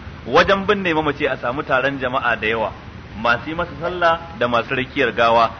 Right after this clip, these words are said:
saboda ya dace da addu'an mutanen kirki. Da daddare suka ce ba za a samu mutane ba. Shi yasa suka ce a bari sai da daddare, a, dan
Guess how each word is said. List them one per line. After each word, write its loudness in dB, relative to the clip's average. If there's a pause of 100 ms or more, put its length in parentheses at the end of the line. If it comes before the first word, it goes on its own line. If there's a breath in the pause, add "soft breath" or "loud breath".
(160)
saboda 4
ya 2
dace 2
da 0
addu'an 2
mutanen -2
kirki. -12 (340)
Da 4
daddare 4
suka -8
ce -4
ba -4
za 4
a -4
samu -4
mutane -10
ba. -14 (580)
Shi -6
yasa -2
suka -10
ce -6
a -2
bari -8
sai -10
da -6
daddare, -12
a, -6
dan -8